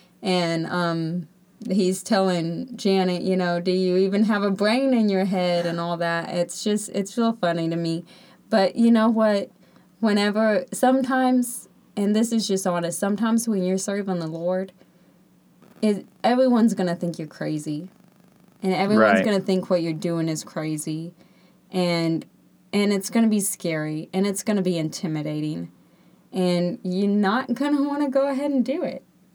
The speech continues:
Speaker 1: You know, you, you, you might wanna back out and back down and,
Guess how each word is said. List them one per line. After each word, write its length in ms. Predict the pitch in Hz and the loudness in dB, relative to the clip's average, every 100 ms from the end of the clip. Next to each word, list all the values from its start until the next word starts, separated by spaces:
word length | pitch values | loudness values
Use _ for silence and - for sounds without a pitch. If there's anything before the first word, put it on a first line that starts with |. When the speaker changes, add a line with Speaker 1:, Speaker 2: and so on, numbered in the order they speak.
| - | -2
Speaker 1:
You 120 | 208 | 0
know, 200 | 196 226 | 2 2
you, 240 | 240 202 - | 2 0 -4
you, 280 | - 226 214 - | 0 2 2 2
you 120 | 220 | 2
might 280 | 214 220 220 | 4 2 0
wanna 300 | 220 214 196 - | 0 0 -2 -8
back 420 | 185 185 196 233 | -2 0 2 0
out 300 | 220 214 220 | 0 2 2
and 120 | 214 190 | 0 0
back 280 | 190 208 | 0 -2
down 400 | 196 190 208 233 202 | -2 0 0 0 0
and, 180 | 165 | -2